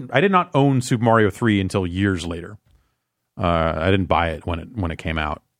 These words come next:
Uh, I rented it and then, um, convinced my mom that I was sick. She knew I was not sick. She let me stay home anyway.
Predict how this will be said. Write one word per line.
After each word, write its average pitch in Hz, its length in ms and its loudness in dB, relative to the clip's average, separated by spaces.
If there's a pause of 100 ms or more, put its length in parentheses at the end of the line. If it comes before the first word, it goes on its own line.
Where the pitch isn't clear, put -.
Uh, 92 140 -8
I 82 180 -8
rented 110 360 0
it - 100 -16 (480)
and 82 580 -2
then, 85 500 0 (1400)
um, 78 680 0 (480)
convinced 104 360 0
my 107 100 2
mom 92 220 2
that 87 100 2
I 87 80 2
was 80 140 -4
sick. - 460 -2 (1080)
She 160 160 4
knew 113 160 4
I 87 80 4
was 80 140 -4
not - 160 -6
sick. - 300 -14 (420)
She - 180 2
let 107 120 0
me 87 80 -4
stay 85 180 -2
home 80 160 -4
anyway. - 400 -8